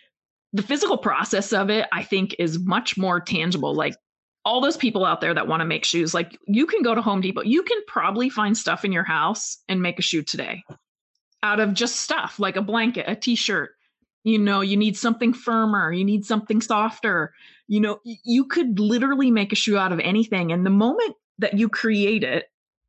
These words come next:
first you'll be, you'll be surprised with yourself, like, "Holy shit, I just made this." That, that's, like, the first reaction. And then, and then you're like, "Wow, it actually worked. High fives," you know?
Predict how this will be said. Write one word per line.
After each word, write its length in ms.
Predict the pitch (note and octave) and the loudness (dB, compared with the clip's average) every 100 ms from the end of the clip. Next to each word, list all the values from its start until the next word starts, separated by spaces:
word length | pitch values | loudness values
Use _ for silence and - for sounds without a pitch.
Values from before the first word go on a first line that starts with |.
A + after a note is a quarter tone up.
| _ _ | _ _
first 400 | - D#4+ G#4+ - | -4 0 2 2
you'll 160 | E4 C#4 | 0 2
be, 260 | B3+ A#3 _ _ _ | 0 -2 _ _ _
you'll 240 | G3 C4+ C#4 | -2 0 2
be 240 | F#4 E4+ | 2 2
surprised 540 | - D4 - B3+ A4 A4 | 0 -4 -2 0 0 0
with 120 | G#4 | 0
yourself, 400 | A#3+ - A3+ A3+ | -2 0 -2 0
like, 140 | A3+ | 0
"Holy 180 | D#4+ F4 | 2 2
shit, 200 | - - | 2 -2
I 140 | G#3+ D4 | -2 -2
just 240 | F#4+ - | -2 0
made 360 | G#3 F3 D#4 G3+ | 0 0 0 0
this." 500 | - F#3+ - - - B3 - _ _ _ _ _ - | -4 -6 -8 -14 -18 -20 -20 _ _ _ _ _ -6
That, 140 | C4 C#4 | -6 -2
that's, 240 | D4 G#4+ | -4 0
like, 140 | A#4+ G#4 | -2 -2
the 80 | |
first 300 | - A3 - | 0 0 0
reaction. 540 | F#3+ E3 B3 - G3+ F3+ | 0 0 -2 0 0 2
And 140 | F#3+ | 2
then, 240 | G#3+ A3 A3 | 4 2 2
and 160 | A3+ A#3+ | 2 4
then 140 | C4 | 4
you're 120 | A#3+ | 4
like, 300 | G#3 F#3+ F3 - _ _ | 2 0 -2 -10 _ _
"Wow, 220 | - C4+ | -4 -2
it 80 | G3 | -2
actually 300 | D#4 C#4 A3+ | 0 2 2
worked. 280 | C#4 G#3 - | 4 0 0
High 140 | B3+ | -2
fives," 540 | - C4+ A3 D#3+ G3 A3 | 0 0 2 0 -2 0
you 120 | A3 | 2
know? 260 | G#3 A3 | 2 -2